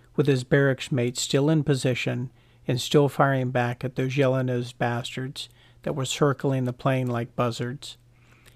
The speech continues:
He never saw any parachutes, and his heart sank. It's hard losing friends, and you never forget them. He thought to himself how Irwin was a hero. Today, once again, his friends and barracks mates have taken a direct hit.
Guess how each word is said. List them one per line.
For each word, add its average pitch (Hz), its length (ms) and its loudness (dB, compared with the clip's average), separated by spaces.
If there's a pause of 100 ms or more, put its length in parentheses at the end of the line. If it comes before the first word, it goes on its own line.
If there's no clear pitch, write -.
(300)
He 175 120 4
never 156 260 8
saw 135 220 4
any 147 280 4
parachutes, 131 920 0 (220)
and 139 100 0
his 120 140 -4
heart 120 260 2
sank. 131 500 -6 (640)
It's - 160 2
hard 180 220 8
losing 139 400 4
friends, 120 480 -2
and 135 140 2
you 131 80 2
never 131 260 0
forget 131 440 -2
them. 127 300 -6 (420)
He - 120 2
thought 160 280 6
to 156 60 0
himself 127 540 0
how 123 320 2
Irwin 135 380 4
was 127 180 0
a 127 60 2
hero. 127 500 -2 (480)
Today, 143 520 2 (480)
once 139 160 2
again, 135 480 0 (340)
his 135 220 -2
friends 151 640 0 (240)
and 139 140 2
barracks 139 400 2
mates 123 340 -2
have 131 140 -4
taken 135 280 0
a 127 60 0
direct 123 460 0
hit. - 320 -4